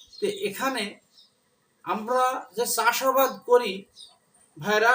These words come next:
আপনারা শুনেন, ভিডিওটা শেষ পর্যন্ত দেখেন, তাহলে এরা, তাহলে আপনারা এই সার আর এই দস্তা, ম্যাগনেসিয়াম, বোরন, এগুলোর কিন্তু আপনারা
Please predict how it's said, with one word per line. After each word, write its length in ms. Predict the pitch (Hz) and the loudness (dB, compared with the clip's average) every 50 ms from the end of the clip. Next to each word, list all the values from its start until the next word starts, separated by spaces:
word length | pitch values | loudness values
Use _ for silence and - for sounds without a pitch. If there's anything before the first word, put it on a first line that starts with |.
| 240 214 | 4 4
আপনারা 280 | 190 240 247 247 254 247 - - | 2 -2 -2 -2 -2 -4 -4 -8
শুনেন, 280 | - 247 - 247 214 196 196 190 | -8 -6 -6 -6 -6 -6 -4 -4
ভিডিওটা 320 | 214 208 240 247 247 247 233 - - | 0 2 4 4 4 2 -2 -4 -6
শেষ 140 | 262 269 - - | -8 -8 -8 -6
পর্যন্ত 220 | 262 262 254 247 247 214 196 226 | -6 -4 -2 -2 -2 -2 0 -2
দেখেন, 300 | 220 220 220 240 254 277 302 277 - _ _ _ _ _ - - - - | -2 -2 -2 -4 -4 -4 -6 -10 -14 _ _ _ _ _ -20 -14 -6 -2
তাহলে 240 | 226 233 240 262 262 254 | 0 2 4 4 4 4
এরা, 140 | 254 254 247 247 - - - - | 4 4 2 2 0 -8 -4 0
তাহলে 260 | 214 214 220 247 269 262 240 233 | 2 2 2 4 4 4 4 4
আপনারা 260 | 226 240 254 254 254 247 | 2 0 -4 -2 0 0
এই 60 | 233 - - | -2 -2 -4
সার 280 | - 220 220 226 240 247 262 262 | -4 0 4 6 6 6 6 4
আর 80 | 254 262 262 254 | 2 2 0 0
এই 60 | 208 196 214 | 0 0 0
দস্তা, 300 | 220 226 - - - 254 247 240 | 0 0 0 -2 -4 -4 -4 -2
ম্যাগনেসিয়াম, 520 | 233 220 220 233 247 240 196 220 254 247 240 214 | -4 -6 -6 -6 -10 -10 -8 -8 -8 -8 -4 -2
বোরন, 240 | 226 233 247 247 240 240 233 | 0 2 2 2 0 -2 -6
এগুলোর 340 | 220 233 247 247 254 247 247 - - | -4 -2 0 2 2 0 0 -2 -8
কিন্তু 200 | 240 226 202 240 233 226 | -12 -8 -4 -4 -2 -2
আপনারা 300 | 226 226 240 233 247 | -4 -6 -8 -6 -6